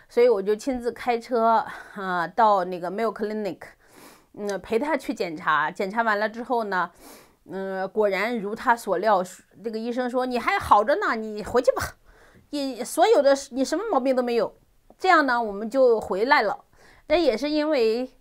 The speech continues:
这个古董，我们认识的，很早以前。啊，那就是，那我就说，如果你，你过来了，既然到这里来了，你干脆在我这个明尼阿波利斯，在我这里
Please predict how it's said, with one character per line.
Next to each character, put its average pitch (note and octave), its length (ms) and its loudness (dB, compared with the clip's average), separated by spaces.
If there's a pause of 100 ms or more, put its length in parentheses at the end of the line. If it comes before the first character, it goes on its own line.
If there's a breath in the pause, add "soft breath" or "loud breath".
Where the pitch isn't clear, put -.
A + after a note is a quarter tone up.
(160)
这 B3+ 100 -8
个 G#3+ 180 -8
古 A#3 220 -6
董， D#3 420 -2 (200)
我 F#3 120 -4
们 F#3 160 -8
认 A3+ 160 2
识 - 200 -12
的， D#3 100 -8
很 F3 220 -8
早 F3+ 100 0
以 D3 100 -6
前。 D#3+ 320 -10 (640 loud breath)
啊， G#3+ 300 0
那 B3 420 6
就 A#3 200 -2
是， A3 300 -4
那 C4 200 2
我 G#3+ 100 0
就 A3 140 -6
说， A#3+ 180 2
如 A3+ 220 -6
果 A#3 220 -16
你， G#3 160 -8
你 G3+ 240 -12
过 C#4+ 180 2
来 A3 160 4
了， F#3+ 160 -4
既 A3 160 -10
然 G3+ 240 -6
到 A#3+ 240 2
这 G#3 140 -4
里 F3+ 120 -8
来 F3 140 -4
了， F#3+ 80 -4
你 G3 80 -10
干 A#3 180 0
脆 A#3 160 -6
在 G3 460 -2
我 F3+ 400 -2
这 F3 160 -12
个 G3 80 -4
明 F#3 160 -6
尼 F#3 80 -6
阿 F#3+ 100 -4
波 F#3 60 -8
利 G3+ 60 -8
斯， F#3+ 120 -12 (280 loud breath)
在 A#3 120 2
我 G3+ 120 2
这 G3+ 100 -6
里 F#3 180 -6